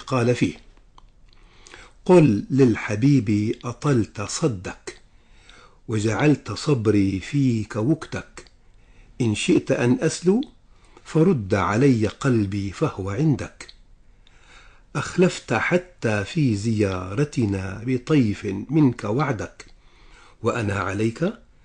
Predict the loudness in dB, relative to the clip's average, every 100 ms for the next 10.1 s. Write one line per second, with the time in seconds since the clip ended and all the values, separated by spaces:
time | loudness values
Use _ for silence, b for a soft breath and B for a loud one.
0 | b b -2 4 6 6 4 0 -2 0
1 | 2 0 -2 -8 -4 -4 -4 -4 0 4
2 | 4 2 -2 -4 -2 -4 -4 -10 -6 -6
3 | 0 2 2 0 -2 -2 -2 -2 -4 -12
4 | b b b b b b b b -6 0
5 | 2 6 8 8 6 2 -4 -10 -4 -4
6 | -4 -2 0 0 0 2 2 2 2 0
7 | -2 -4 2 4 4 2 0 -4 B B
8 | B B -2 -2 -2 -6 -4 -2 -2 0
9 | 2 4 2 -2 -8 -4 -4 -2 -4 -4